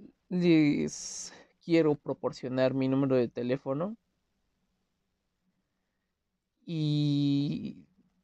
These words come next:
de verdad, si necesitan hablar con alguna persona, pues estoy más que disponible. Miren,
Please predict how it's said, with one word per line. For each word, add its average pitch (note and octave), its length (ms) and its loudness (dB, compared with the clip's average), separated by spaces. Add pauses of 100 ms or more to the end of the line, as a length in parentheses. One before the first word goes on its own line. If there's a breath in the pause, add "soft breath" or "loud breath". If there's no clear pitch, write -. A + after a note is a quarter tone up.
(1600)
de D#3+ 140 -4
verdad, D3+ 240 4
si F3+ 200 -4
necesitan D3 1120 -2
hablar C#3 360 -6
con C#3+ 160 -8
alguna C3 280 -2
persona, - 560 -12 (2750)
pues C#3 480 -6 (1600)
estoy D#3 340 -2
más D3 360 4
que D#3 120 -2
disponible. B2+ 680 -4
Miren, - 360 -8